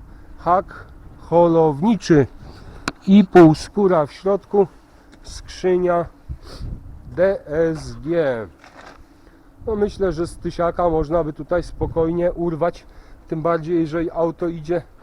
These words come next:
na eksport. Gwarancji nie muszą udzielać, sama gwarancja jakieś pięć stówek,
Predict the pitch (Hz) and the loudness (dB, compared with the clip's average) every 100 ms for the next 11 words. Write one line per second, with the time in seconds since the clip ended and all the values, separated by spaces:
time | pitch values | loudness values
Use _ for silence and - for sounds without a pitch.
0 | - - - _ - 156 165 - 190 - | -20 -20 -20 _ -6 -2 -2 0 -4 -4
1 | - - 190 175 - - - - - 131 | -10 -2 0 0 -6 -6 -8 -8 -20 -12
2 | 139 175 185 180 - 185 175 180 170 175 | -4 -2 0 -4 -6 -8 -6 -4 -6 -6
3 | 170 147 180 175 - 180 175 156 165 175 | -6 -4 -4 -4 -6 -4 -4 -4 -4 -4
4 | 170 180 170 - 170 - 185 165 - 190 | -4 -4 -6 -8 -16 -8 -6 -6 -10 -4
5 | 185 | -4